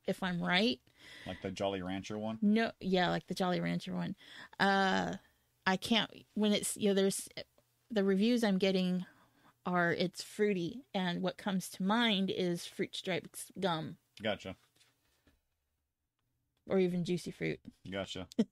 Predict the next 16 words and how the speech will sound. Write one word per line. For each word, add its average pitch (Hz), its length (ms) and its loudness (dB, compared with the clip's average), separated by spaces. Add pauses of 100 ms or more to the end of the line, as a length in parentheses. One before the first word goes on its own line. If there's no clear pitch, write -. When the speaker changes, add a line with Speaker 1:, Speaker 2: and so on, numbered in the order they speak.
(240)
Speaker 1:
<laughs> - 480 -20
Which, 208 260 0
you 196 60 4
know, 180 60 4
I 180 100 4
loved 190 300 0
the 190 80 -12
smell 175 340 -4
of 170 80 -4
both 175 220 -6
of 196 60 -16
those. - 420 -8
<laughs> 240 100 0 (1000)
So, 185 520 2 (160)
uh, 180 340 -2
yeah. 180 300 -4